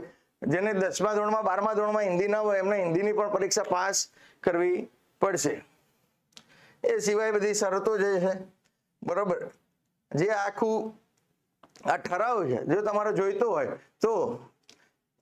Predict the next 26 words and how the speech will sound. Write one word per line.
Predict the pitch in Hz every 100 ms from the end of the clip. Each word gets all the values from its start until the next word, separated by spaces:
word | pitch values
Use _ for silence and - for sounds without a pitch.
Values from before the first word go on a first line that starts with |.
| 175
આપણને, | 185 220 208 139 - - _ - - _
બરોબર, | 147 185 214 214
બુક | 202 208
બર્ડના | 214 226 220 135 110 - _ -
Telegram-માં | 196 233 233 233 233
તમને | 214 208
મળી | 208 196 214
જશે. | 202 - - - - _ _ -
હું | 170
મુકાવડાવી | 190 185 208 226 214
દઈશ | 214 170
જેવું | 202
લેક્ચર | 208 202 214
પૂરું | 190 208 196
થશે | 170 202
એટલે | 180 214 -
દરેક | 143 175 214
વિદ્યાર્થી | 208 180 214 208 202
મિત્રો | 196 190 123 - - _ _
બુક | 185 196 196
બર્ડની | 214 214 202
Telegram-ની | 190 208 208 208 202
ચેનલને | 208 202 220
જોઈન | 185 185 208 220
કરી | 202 214
દે, | 208